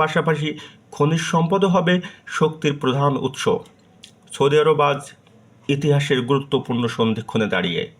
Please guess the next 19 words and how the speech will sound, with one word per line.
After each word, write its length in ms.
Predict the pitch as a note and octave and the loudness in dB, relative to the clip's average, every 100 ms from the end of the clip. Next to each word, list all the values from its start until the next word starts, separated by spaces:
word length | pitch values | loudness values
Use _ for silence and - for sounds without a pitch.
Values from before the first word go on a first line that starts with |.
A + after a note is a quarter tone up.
| _ _ _ _ _ _ _ _ _ _ _ _ _ _ _ _ _ _ - | _ _ _ _ _ _ _ _ _ _ _ _ _ _ _ _ _ _ -4
এটা 160 | C#3 | -2
সত্য 380 | E3 F#3+ F3+ G3 | -2 -2 -2 0
যে 220 | F#3 F#3 G#3+ - _ - - - | 0 -2 -4 -16 _ -20 -18 -2
তেলের 280 | E3+ E3+ D#3 | 0 2 0
যুগ 180 | D3+ D3 | 0 0
এখনো 280 | C3 C#3 C3+ | -2 -2 -4
শেষ 240 | - C#3 - | -2 -4 -2
হয়নি, 260 | F2 F2 D#2 - _ _ _ _ _ _ _ _ _ - _ _ _ _ - | -2 -2 -6 -10 _ _ _ _ _ _ _ _ _ -20 _ _ _ _ -4
তবে 160 | B2+ | -2
তেলের 280 | B2 D3 D3+ D3 | 2 2 2 2
পাশাপাশি 420 | C#3+ D#3+ D#3+ E3+ E3 | 0 0 -2 0 -2
যদি 120 | E3 E3 - | -2 -6 -4
খনিজ 360 | D#3+ E3+ G3+ - - _ _ _ _ _ _ _ _ _ - - | 2 4 4 0 -14 _ _ _ _ _ _ _ _ _ -20 -10
হাতিয়ারকে 760 | B2 C#3+ C#3 A#2+ A#2 A2+ G#2+ - - - | -6 0 0 0 0 0 0 -6 -20 -10
কাজে 240 | A#2+ A#2 B2+ | -4 -2 -2
লাগানো 400 | B2+ A#2+ A#2+ A#2 | -2 0 -2 0
যায়, 280 | A2+ A2 A2 - _ _ _ _ | 0 0 -4 -12 _ _ _ _
তাহলে 480 | A#2+ A2 A2+ A2 A2 - - _ _ A#2 | -4 -2 0 0 -2 -10 -20 _ _ -2
মধ্যপ্রাচ্যে 920 | A#2 A#2+ A#2 D3 C#3+ B2+ A#2+ - A2+ | 0 0 -2 -2 0 -2 -4 -4 0